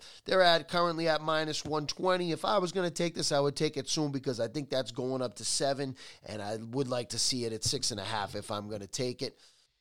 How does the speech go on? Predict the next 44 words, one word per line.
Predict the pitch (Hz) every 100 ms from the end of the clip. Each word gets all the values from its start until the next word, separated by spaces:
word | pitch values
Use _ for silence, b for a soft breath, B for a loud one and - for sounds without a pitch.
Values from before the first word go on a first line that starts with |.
| b b -
Not | 185 180
that | 160
I | 151
would, | 151 147
uh, | 143 139 -
ever | 196 185 175
encourage | 147 185 165 139
any | 170 160
kind | 170 160
of | 151
illegal | 151 160 156 151
gambling, | 127 170 165 143 147 170 180
but | 190 202 - B B
if | - 180
you | 214
were | 208 175
gonna | 170 160
legally | 151 156 185 147 135
bet, | 123 143 160
I | 139 135
would | 139 156 147
say | - - 156 127 B B B
go | - 160
ahead, | 202 170 156 135 117 b b
take | - 185 -
Baltimore, | 190 175 170 165 151 147 -
lay | 123 143 180
the | 185
six | 185 - 185 -
and | 185
a | 165
half, | 156 156 147
folks. | - 151 139 120 - B _
Lock | 69 104 147 156 156
it | 165 160
up. | 139 139
It's | -
the | 143
King | - 165 151
Hap | 156 156 139
Lock | 151 156 151
of | 160
the | 160
Week. | 156 165 156